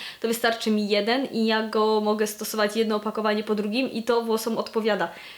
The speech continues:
A dzisiaj mam cztery. No ale dobrze, przynajmniej mam o czym Wam opowiadać i zacznijmy sobie od totalnego ulubieńca, jego też znacie z poprzedniej pielęgnacji włosów, szampon Macadamia Spa. I ja się go trzymam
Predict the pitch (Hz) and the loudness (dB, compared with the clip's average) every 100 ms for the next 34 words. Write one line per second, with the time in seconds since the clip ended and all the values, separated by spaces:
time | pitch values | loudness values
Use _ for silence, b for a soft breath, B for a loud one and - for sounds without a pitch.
0 | B B B B B _ - 269 208 214 | B B B B B _ 0 0 2 2
1 | 208 202 208 208 - 233 165 - - - | 2 2 0 -4 0 0 0 -6 -20 -20
2 | - 285 294 277 214 185 190 - - _ | -6 0 2 4 4 2 -2 -6 -16 _
3 | - 262 269 269 240 240 233 226 240 220 | -6 0 2 4 4 2 2 2 4 4
4 | 202 208 202 208 202 185 185 220 - 233 | 4 2 0 0 2 2 2 0 -2 -2
5 | 214 - 294 294 285 - 202 208 262 - | -2 0 0 2 0 -2 0 0 0 -8
6 | - - _ _ _ _ _ _ - 240 | -20 -20 _ _ _ _ _ _ -2 0
7 | 247 311 - 294 302 285 233 220 196 240 | 0 -2 2 2 2 0 2 2 2 2
8 | 269 262 240 233 233 226 214 214 208 208 | 0 2 2 2 2 0 0 0 -2 -4
9 | - 196 247 220 214 202 196 196 196 208 | -6 -4 -2 -2 -2 0 0 0 -2 0
10 | 233 277 277 - B B B - 339 339 | 0 2 -2 -6 B B B 0 2 2
11 | 294 240 233 214 220 220 202 - 190 180 | 0 -2 0 0 2 0 -2 -2 2 2
12 | - B B - 247 330 330 330 254 269 | 0 B B -4 2 2 2 2 2 2
13 | 311 294 294 285 | -2 2 0 0